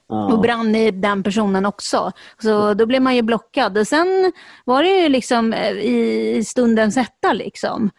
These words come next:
Speaker 1: Mm.
Speaker 2: Eh, och sen efter det så såg jag personen på gatan häromdagen och bara, "Ah, tja, tja." Då var ju allting som vanligt igen, va? Men jag har ju
Speaker 1: Mm.
Speaker 2: inte blivit uppblockerad. Ni som är mina vänner, ni har, alla har ni ju någon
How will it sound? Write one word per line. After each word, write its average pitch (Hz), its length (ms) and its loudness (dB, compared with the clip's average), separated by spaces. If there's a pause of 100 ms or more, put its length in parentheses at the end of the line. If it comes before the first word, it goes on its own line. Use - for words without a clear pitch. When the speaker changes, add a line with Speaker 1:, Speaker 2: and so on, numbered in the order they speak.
Speaker 1:
Mm. 220 180 0
Speaker 2:
Eh, 202 840 0
och 254 160 -2
sen 254 260 0
efter 349 280 -2
det 233 280 0
så 277 320 0
såg 226 300 0
jag 214 220 0
personen 202 600 0
på 208 80 -4
gatan 233 600 -2
häromdagen 196 520 0
och 190 80 -2
bara, 185 200 -2
"Ah, 254 220 2
tja, 269 320 -2
tja." 262 260 -4
Då 262 140 2
var 320 60 0
ju 330 80 2
allting 285 320 2
som 285 180 2
vanligt 294 420 2
igen, 202 300 -2
va? 208 100 -2
Men 220 140 0
jag 233 80 2
har 254 80 4
ju 269 60 2
Speaker 1:
Mm. 247 80 0
Speaker 2:
inte 185 120 -6
blivit 320 340 0
uppblockerad. - 580 -6 (140)
Ni 247 320 2
som 233 280 0
är 240 120 0
mina 262 260 2
vänner, 208 240 0
ni 214 120 0
har, 214 160 0
alla 226 280 0
har 240 260 0
ni 226 220 0
ju 202 80 0
någon 196 480 -2